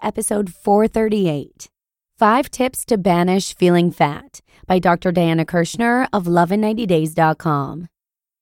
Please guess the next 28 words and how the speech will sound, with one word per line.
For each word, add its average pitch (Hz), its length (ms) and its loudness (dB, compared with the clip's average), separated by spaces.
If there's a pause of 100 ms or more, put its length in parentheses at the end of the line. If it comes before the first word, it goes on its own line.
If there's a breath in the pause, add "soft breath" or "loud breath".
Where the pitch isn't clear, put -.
(140)
Happy 247 300 -4
Wednesday, 247 480 -2
O 220 100 4
L 202 140 4
D 190 220 -2
friend, 226 640 0
and 226 180 0
welcome 208 300 -2
back 233 220 -8
to - 80 -8
the 254 120 -2
show 214 300 0
where 233 160 2
I 196 80 2
try 185 280 -2
and 208 120 0
bring 202 140 -2
you 208 80 -2
some 208 180 -4
of 196 60 -2
the 190 80 -2
best 175 420 -6
relationship 196 540 -2
content 170 340 -2
we 170 80 -2
can 170 160 -2
find 160 320 2
online. 151 540 -2